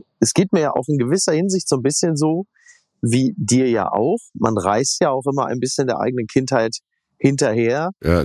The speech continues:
Speaker 1: oder hoffnungsvoller betrachtet entgegen.
Speaker 2: Ja, größter Fehler, wie wir, äh, letzte Woche festgestellt haben.
Speaker 1: Ja, ja, das kann aufgehen, das kann aber natürlich auch, wie wir festgestellt haben, in die Hose gehen. Und, ähm,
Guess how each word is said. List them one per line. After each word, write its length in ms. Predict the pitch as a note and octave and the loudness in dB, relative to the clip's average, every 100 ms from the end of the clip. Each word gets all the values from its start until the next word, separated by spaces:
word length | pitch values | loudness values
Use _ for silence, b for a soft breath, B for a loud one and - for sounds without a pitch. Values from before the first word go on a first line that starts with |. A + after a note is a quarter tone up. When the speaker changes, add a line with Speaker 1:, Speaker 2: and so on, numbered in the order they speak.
| D2+ | 2
Speaker 1:
oder 280 | C3 D3+ B2+ | 0 2 0
hoffnungsvoller 840 | E3+ - G3 F3+ - D#3 E3+ E3 | -4 0 -2 -2 -2 0 0 -2
betrachtet 640 | D3+ D3 D3 E3 - E3 - - - | -4 -2 -2 -2 -2 -4 -4 -8 0
entgegen. 520 | C3 A#2 C#3+ E3 B2+ | 0 2 2 2 0
Speaker 2:
Ja, 260 | G2+ - - | -6 -2 2
größter 400 | G#2+ G#2 G#2 F#2 | 2 4 0 2
Fehler, 480 | A2+ A2+ A2 F#2+ | 2 2 2 0
wie 160 | F2 F2+ | 0 0
wir, 180 | F#2 F2+ | 2 2
äh, 400 | F2 D#2+ C2+ E2 | 2 0 0 0
letzte 340 | D#2+ E2+ F2 E2 | 0 -2 -2 -2
Woche 180 | D#2+ D#2+ | -4 -2
festgestellt 640 | F#2 F2 F#2 - F#2 D#2+ | -2 0 -2 0 -2 0
haben. 200 | E2+ D#2+ D#2 | -4 -4 0
Speaker 1:
Ja, 540 | C#3 F3 G3 G#3+ G#3+ G#3 | 2 2 0 0 -2 -2
ja, 220 | F#3+ G3+ | 0 0
das 200 | G3 F#3+ | -2 -4
kann 260 | - G#3 B3 | -2 0 0
aufgehen, 520 | - G3 G#3+ A3 G#3 | -2 -2 -2 0 0
das 180 | F#3+ - | -2 -2
kann 160 | G3+ G#3 | -2 0
aber 160 | F#3 | 0
natürlich 320 | E3+ D#3+ F3+ | 0 -2 -2
auch, 140 | E3 D#3+ D3 | 0 -2 -2
wie 180 | D#3 | -2
wir 160 | D3+ D3+ | 0 0
festgestellt 500 | - D#3 - D3 D3+ | 0 -4 -2 0 0
haben, 160 | D#3 D3+ | 0 0
in 80 | D3+ | 0
die 80 | C#3 | 0
Hose 320 | D3 E3+ C#3 | 0 -2 0
gehen. 240 | A#2+ D3 - B B B - | 0 0 -8 B B B 0
Und, 340 | C#3 D3 D3+ - | 2 2 -4 -2
ähm, 480 | A#2 B2 B2+ B2 A2+ | 0 0 0 -4 -4